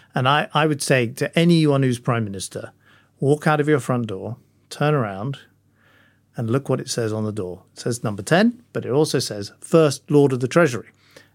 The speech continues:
And Prime Ministers who use the Treasury, like Margaret Thatcher did, like Tony Blair did in the early days with Gordon Brown, uh, and like I think David Cameron did with me,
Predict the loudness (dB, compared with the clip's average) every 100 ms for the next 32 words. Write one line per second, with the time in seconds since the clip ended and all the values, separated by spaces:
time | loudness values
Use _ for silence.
0 | _ -6 -4 -4 0 2 2 -2 -2 -4
1 | -2 -2 2 6 6 4 -2 -6 -6 -6
2 | -6 -6 -8 _ _ -12 -8 -2 0 0
3 | -2 -6 -6 -6 -2 -2 -4 _ -10 -8
4 | -8 -4 0 2 2 2 2 0 0 2
5 | 4 4 2 2 0 -2 -8 -6 -6 -6
6 | -8 -8 -12 -16 -20 _ _ _ -10 -8
7 | -6 -2 -2 -4 -8 -10 -8 -6 -2 0
8 | 2 0 -2 -4 -6 -6 -6